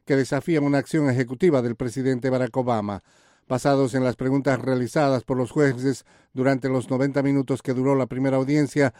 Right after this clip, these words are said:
los cuatro jueces liberales de la Corte parecían dispuestos a respaldar a Obama,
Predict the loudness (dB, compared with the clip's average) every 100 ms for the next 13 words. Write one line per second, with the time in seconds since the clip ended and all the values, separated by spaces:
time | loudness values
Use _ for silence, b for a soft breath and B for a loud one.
0 | b b b -4 0 -2 -2 -2 -2 -2
1 | -2 0 2 2 2 0 -2 -2 -2 -2
2 | -2 -2 -2 -2 -2 -4 0 0 2 -2
3 | -2 b b b -6 -4 -4 -4 -2 0
4 | 2 2 2 2